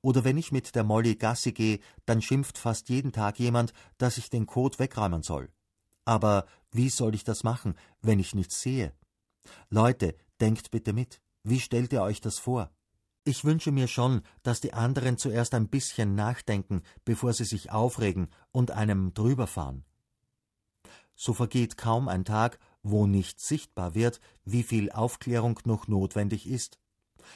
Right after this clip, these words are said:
Rebecca Gottwald trägt ihren Teil dazu bei, gesellschaftlich wie persönlich. Sie engagiert sich beim Blinden- und Sehbehindertenverband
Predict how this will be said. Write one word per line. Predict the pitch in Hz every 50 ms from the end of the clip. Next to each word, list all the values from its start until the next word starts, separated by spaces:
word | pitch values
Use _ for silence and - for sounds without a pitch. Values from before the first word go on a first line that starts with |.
| - - -
Rebecca | 101 110 113 110 139 139 - - 113
Gottwald | 101 - 110 113 113 - 117 110 107 107 - - - _ _ -
trägt | - 117 120 117 - - - -
ihren | 131 127 135 131 127
Teil | 117 117 117 110 110 110 113 113 110 _
dazu | - 104 95 92 87 - 117
bei, | 104 - 113 113 107 87 - _ _ _ _ _ _ _ _ _ - - - - -
gesellschaftlich | - 110 104 - 127 131 131 - - 120 98 - - 113 113 110 110 - -
wie | 117 123
persönlich. | 120 - 123 120 - 139 131 123 110 71 64 - - - _ _ _ _ _ _ _ _ _ _ - - - -
Sie | - - 151
engagiert | 101 117 117 113 127 117 - - 143 156 160
sich | - - 160 - - -
beim | 90 82 80 82
Blinden- | 85 101 113 120 131 147 - 117 95
und | 85 87 -
Sehbehindertenverband | - 120 117 - 135 117 117 120 110 90 - 101 - - 107 - 107 98 98 95